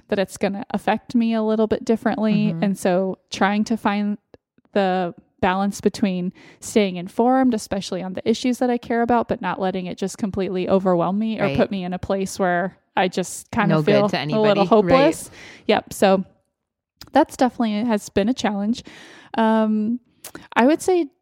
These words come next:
Speaker 1: just this past semester, like I mentioned, Chris needing to put in that extra time and effort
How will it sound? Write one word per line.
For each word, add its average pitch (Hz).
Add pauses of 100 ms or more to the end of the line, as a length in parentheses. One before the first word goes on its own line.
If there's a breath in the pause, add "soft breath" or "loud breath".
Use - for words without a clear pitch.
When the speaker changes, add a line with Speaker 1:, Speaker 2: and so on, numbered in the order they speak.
(140)
Speaker 1:
just 226
this 220
past -
semester, 214
like 202
I 196
mentioned, 202
Chris -
needing 202
to 196
put 196
in 196
that 190
extra 202
time 196
and 196
effort 190